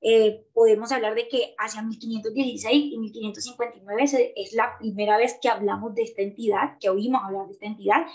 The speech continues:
dado por el, el anatomista, el doctor Realdo Colombo, que hizo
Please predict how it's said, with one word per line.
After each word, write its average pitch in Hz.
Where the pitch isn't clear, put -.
dado 220
por 240
el, 240
el 226
anatomista, 208
el 208
doctor 202
Realdo 214
Colombo, 233
que 226
hizo 226